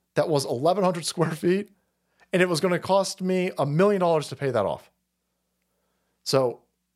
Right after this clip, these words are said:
interest-free mortgage for these people would be, it's a free million dollars. <laughs> That's fucking insane. They,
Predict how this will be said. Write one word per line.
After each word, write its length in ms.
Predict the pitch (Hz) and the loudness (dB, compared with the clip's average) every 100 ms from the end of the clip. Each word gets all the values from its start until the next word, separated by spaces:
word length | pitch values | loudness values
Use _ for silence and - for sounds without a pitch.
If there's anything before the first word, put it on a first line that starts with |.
| _ _ - | _ _ -2
interest-free 800 | 156 180 208 - 208 220 208 196 _ 180 | 0 0 -2 -2 0 0 0 -4 _ 2
mortgage 360 | 202 165 143 | 2 2 -4
for 140 | - 156 | -4 0
these 200 | 202 196 | 0 -2
people 580 | 131 98 107 104 - _ _ _ _ _ _ - | -6 -2 -2 -2 -6 _ _ _ _ _ _ -6
would 120 | 120 | -2
be, 200 | 131 107 - | 0 -2 -4
it's 160 | - - | -14 -14
a 40 | |
free 280 | - - 135 | -10 -2 -2
million 300 | 135 123 123 | 0 -2 -2
dollars. 420 | 104 - - - | -4 -6 -8 -8
<laughs> 20 | - | 2
That's 640 | 220 220 214 233 226 156 | 4 4 4 4 2 0
fucking 240 | 185 190 196 | -2 0 -2
insane. 360 | 170 240 113 - _ _ _ _ _ _ _ _ _ _ _ _ _ _ _ _ | 0 0 0 -10 _ _ _ _ _ _ _ _ _ _ _ _ _ _ _ _
They, 260 | 147 147 | 0 0